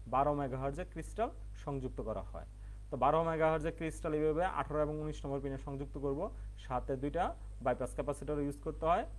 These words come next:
তেত্রিশ পিকোফ্যারাড মানের, কেমন? এই দুইটা এইভাবে, এইভাবে তৈরি করব। আচ্ছা, এটা একটা option। এছাড়াও কি হইতে পারে, আমি crystal ইউজ না করেও বাহির থেকে অন্য একটা clock generator তৈরি করে সেটাও আমি এটার সাথে ইউজ করতে পারি। যদি সেটা ইউজ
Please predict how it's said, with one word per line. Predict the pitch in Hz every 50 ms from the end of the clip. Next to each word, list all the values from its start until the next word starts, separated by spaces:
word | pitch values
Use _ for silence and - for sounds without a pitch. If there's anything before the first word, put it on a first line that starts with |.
| - -
তেত্রিশ | 156 143 - - 135 131 135 - -
পিকোফ্যারাড | 120 - 123 113 - - 101 92 95
মানের, | 90 85 90 90 - - -
কেমন? | 165 190 226 202 151 101 101
এই | 120 113
দুইটা | 110 113 120 147 185
এইভাবে, | 190 143 123 113 127 160 - - - -
এইভাবে | - 131 123 117 117 110 -
তৈরি | 117 107 95
করব। | 95 90 - - - - - - - - -
আচ্ছা, | - - 185
এটা | 185 196 196
একটা | - 202
option। | 156 123 - - - - 92 85 - - -
এছাড়াও | 139 143 - - 196 196 208 220 214
কি | - 202 196
হইতে | 196 190 208
পারে, | 170 156 147 185 - - - - - - - - - - - - - - - - - - - - - -
আমি | 123 139 143
crystal | - - 170 165 - - 175 175
ইউজ | 170 175 165 160
না | 175 175 170
করেও | 175 175 185 190
বাহির | 175 135 139 143 151 147 -
থেকে | 175 160 170 208 226
অন্য | 220 180 165 170 170 165
একটা | 156 - - 190 175
clock | - - 151 147 147 143
generator | 135 156 151 160 160 156 151 139 151 147 -
তৈরি | 170 170 170 165
করে | 170 185 175 220 226 - - - - - - -
সেটাও | - - 165 156 156 165
আমি | 165 170 160 160 170 156
এটার | 147 147
সাথে | - - 170 170
ইউজ | 139 131 127 - -
করতে | 131 110 - 113 98
পারি। | 101 101 107
যদি | 113 127 127 131
সেটা | 127 - - 147 165
ইউজ | 165 160 165 170